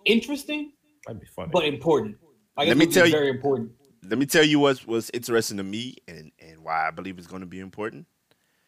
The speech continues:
Speaker 3: This is gonna explain some of the multiverse, you know, and how it kinda
Speaker 1: Yeah.
Speaker 3: works. To me, that's what it seems like. Like, these niggas, like, when they were the fucking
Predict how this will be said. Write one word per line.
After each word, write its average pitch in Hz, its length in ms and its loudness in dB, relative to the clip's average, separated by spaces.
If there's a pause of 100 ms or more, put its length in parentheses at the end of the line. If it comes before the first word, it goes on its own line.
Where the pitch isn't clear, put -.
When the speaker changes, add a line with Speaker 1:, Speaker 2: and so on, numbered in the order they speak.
(440)
Speaker 3:
This 131 300 2
is 135 360 2
gonna 123 280 0
explain 110 1300 -4 (100)
some - 300 -8
of 90 120 -8
the 95 120 -2
multiverse, 87 840 -10 (800)
you 87 120 -12
know, 87 140 -6
and 87 100 -4
how 92 380 2
it 87 100 -8
kinda 92 200 0
Speaker 1:
Yeah. 110 120 0
Speaker 3:
works. - 280 -10 (220)
To 98 100 -4
me, 120 180 0
that's 110 160 0
what 107 80 -4
it 95 60 -4
seems 98 320 -8
like. 78 220 -10 (520)
Like, 95 140 0
these 151 180 -4
niggas, 131 300 2
like, 107 240 0
when 101 120 -6
they 123 100 2
were 147 80 2
the 143 60 2
fucking 113 680 -2